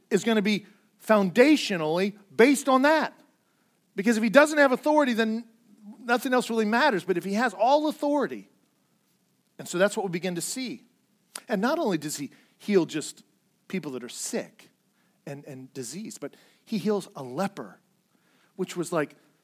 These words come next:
unclean. You weren't even supposed to be within six feet of them. And, and, and he heals him. And, uh, lepers were considered walking dead, and Jesus heals this man, right? He comes and says, "Lord, I, I know you can do it, but are you willing?" And Jesus says, "Yes, I'm willing."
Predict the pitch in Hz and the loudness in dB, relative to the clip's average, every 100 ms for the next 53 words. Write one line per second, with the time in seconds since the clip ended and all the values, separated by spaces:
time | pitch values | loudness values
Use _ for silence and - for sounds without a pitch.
0 | _ _ _ _ - 208 214 208 220 175 | _ _ _ _ 0 0 0 0 0 0
1 | 175 196 190 180 185 160 175 160 143 170 | -2 -2 -2 -4 -6 -4 -4 -4 -6 -10
2 | - - 233 190 135 131 107 - _ _ | -10 -4 -2 -2 -4 -6 -8 -14 _ _
3 | _ _ - 180 175 185 170 160 - 170 | _ _ -8 -6 -6 -6 -10 -10 -12 -14
4 | - 240 240 233 - 160 127 - - 190 | -6 -2 0 -2 -4 -8 -10 -12 -6 -4
5 | 196 175 262 262 220 185 175 175 - 208 | 0 4 4 4 0 -2 -4 -4 -2 0
6 | 160 160 220 226 226 196 240 233 190 170 | 0 2 2 2 0 0 4 4 4 0
7 | 156 240 240 240 214 - - _ - 240 | -2 0 0 0 -2 -6 -20 _ 0 4
8 | 233 220 214 208 185 180 185 170 135 107 | 4 4 0 -2 -2 -4 -6 -4 -8 -12
9 | _ _ _ _ _ _ - 165 190 170 | _ _ _ _ _ _ -8 -4 -4 -4
10 | 170 180 233 196 185 214 165 208 220 208 | -2 0 2 0 -2 0 2 4 4 2
11 | - - 208 208 240 233 208 190 233 190 | -2 -2 0 2 2 2 -2 0 0 2
12 | 202 208 214 190 254 240 190 175 180 190 | 2 2 0 4 4 6 2 0 -4 -6
13 | 156 190 175 208 220 202 196 254 240 214 | -4 -4 -2 -4 -2 -2 2 4 4 0